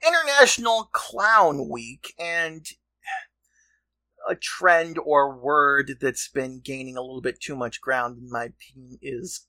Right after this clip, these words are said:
clussy, A K A that clown pussy, clusy. <laughs> National Minority Donor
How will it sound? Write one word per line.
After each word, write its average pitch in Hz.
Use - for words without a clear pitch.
clussy, 180
A 139
K 147
A 135
that 123
clown 147
pussy, 208
clusy. 214
<laughs> 160
National 240
Minority 226
Donor 240